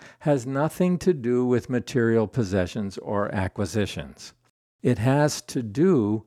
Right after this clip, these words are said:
with learning from him how to live my life as he would live my life if he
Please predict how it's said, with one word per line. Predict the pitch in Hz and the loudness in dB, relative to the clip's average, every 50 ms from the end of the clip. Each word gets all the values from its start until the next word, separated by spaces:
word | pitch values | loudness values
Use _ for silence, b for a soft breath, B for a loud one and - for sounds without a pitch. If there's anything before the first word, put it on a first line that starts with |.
| b b b b b b b b b | b b b b b b b b b
with | 123 123 117 110 - - | 4 4 4 4 2 -2
learning | 170 117 107 117 127 139 151 160 165 170 165 160 160 147 | -6 -2 0 2 2 2 2 2 0 0 -2 -2 -4 -6
from | 123 - - - - - 135 135 139 156 165 | -8 -12 -16 -10 -4 -2 0 0 0 0 -2
him | 147 110 - - 185 185 185 170 127 104 101 104 113 110 _ _ _ | -4 -4 -2 2 4 4 6 6 4 2 0 -2 -6 -8 _ _ _
how | - - - - 117 120 131 135 | -16 -8 -2 0 2 2 2 0
to | 131 - - 156 143 | -2 -4 -2 -2 0
live | 139 135 135 147 160 156 131 113 | 4 6 8 8 8 8 6 2
my | 131 127 127 131 131 | 0 2 4 4 4
life | 123 120 110 107 104 107 107 104 - - - _ - | 4 6 6 6 8 8 6 4 2 0 -8 _ -2
as | - 113 113 113 110 104 - | 2 2 4 4 2 0 -4
he | - - - - - 175 185 196 202 202 202 | -10 -14 -10 -2 0 2 4 6 6 6 4
would | 190 139 113 113 113 107 95 | 4 6 8 8 8 8 6
live | 98 101 104 104 92 87 | 6 6 6 6 4 2
my | 101 98 98 98 | 2 2 4 4
life | 101 101 101 101 107 110 107 98 - - - - | 2 2 4 4 6 6 4 2 0 -4 -8 -2
if | - 113 110 - - | 0 0 0 -2 -4
he | - - - 175 170 151 120 104 101 107 113 113 104 | -8 0 4 8 8 10 10 10 8 6 4 2 -2